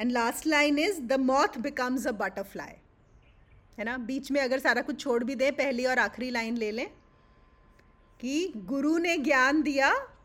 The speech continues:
और, अ, जो caterpillar था वो तितली बन गया, है ना?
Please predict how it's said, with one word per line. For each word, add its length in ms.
और, 480
अ, 460
जो 140
caterpillar 640
था 520
वो 200
तितली 440
बन 240
गया, 220
है 60
ना? 160